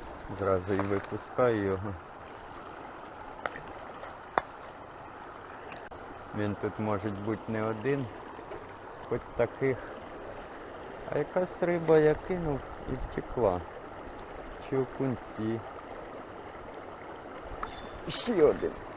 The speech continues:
Дивіться. Їх там куча. Оце риболовля. Класно відпрацьовує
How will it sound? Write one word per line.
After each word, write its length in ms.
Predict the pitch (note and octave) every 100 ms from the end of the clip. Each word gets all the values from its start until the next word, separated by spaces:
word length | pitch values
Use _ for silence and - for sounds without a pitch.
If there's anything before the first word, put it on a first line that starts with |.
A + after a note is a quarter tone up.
| - - - - -
Дивіться. 560 | B2+ B2+ A#2 G#2 - E2+ - - - - - - -
Їх 160 | B2 D3+ -
там 200 | C3 B2 -
куча. 500 | D3 B2+ - - F#2 - - - - - - - - - - - - - - - - - - - - - - - - - - - - - - - - - - - - - - -
Оце 400 | A2 - C#3 A#2+
риболовля. 880 | A2+ A#2 A#2 B2 A2+ G#2 G2 G2 G2 - - - - - - - - - - - - - - - - - - - - - - - - - - - - - - - - - - - -
Класно 520 | A#2 A2+ G#2+ - G#2+ G#2+
відпрацьовує 1120 | G#2 - A#2 A2+ - - A2+ A2 A2 A2